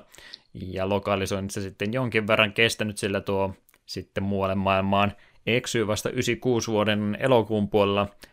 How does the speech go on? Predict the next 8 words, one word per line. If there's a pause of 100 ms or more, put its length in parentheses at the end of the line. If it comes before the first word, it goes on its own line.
(120)
Pohjois-Amerikassa, (420)
ja
aina
ysiseitsemän
vuoteen
asti
sai
täällä